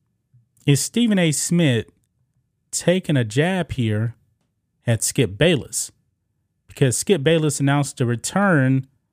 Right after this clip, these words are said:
of Undisputed. So it's very, very hard to actually tell what Stephen A was actually getting at here. Now, with all the firings going on at, um, E S P N,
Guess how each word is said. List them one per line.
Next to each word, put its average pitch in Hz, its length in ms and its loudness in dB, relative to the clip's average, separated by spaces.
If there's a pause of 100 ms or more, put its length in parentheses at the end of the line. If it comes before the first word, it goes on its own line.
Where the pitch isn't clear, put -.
(160)
of 113 80 0
Undisputed. 127 640 0 (960)
So 147 160 2
it's 139 220 0 (180)
very, 202 500 0
very 170 300 2
hard 160 320 0
to 147 160 0
actually 139 260 -4
tell 117 560 -2 (1160)
what 131 420 2 (540)
Stephen 143 440 0
A 135 120 2
was 117 160 -2
actually 120 260 -2
getting 117 240 0
at 98 160 -4
here. - 200 -10 (1600)
Now, 139 200 4
with 147 100 2
all 143 120 4
the 113 100 -6
firings 170 400 2
going 160 260 2
on 156 200 2
at, 135 140 0
um, 131 340 0 (320)
E 147 160 2
S 127 200 0
P 139 280 0
N, 190 280 -2